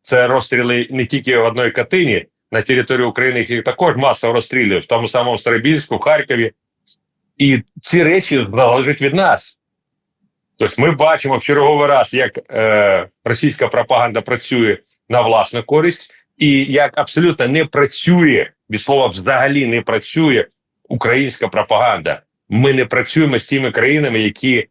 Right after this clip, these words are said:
з нами дружать, і нічого не робимо, коли ця дружба намагається бути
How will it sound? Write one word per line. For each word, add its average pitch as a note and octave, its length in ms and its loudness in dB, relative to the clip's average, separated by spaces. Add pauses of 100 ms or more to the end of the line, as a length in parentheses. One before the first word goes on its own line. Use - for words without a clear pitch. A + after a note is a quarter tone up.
(340)
з G2+ 160 -2
нами B2 240 0
дружать, C3 580 0
і C3+ 380 2
нічого C#3 480 2
не B2 120 0
робимо, C3+ 440 2
коли A#2+ 580 0 (180)
ця A2 160 0
дружба A#2+ 420 2
намагається A#2 640 0
бути A#2 260 -4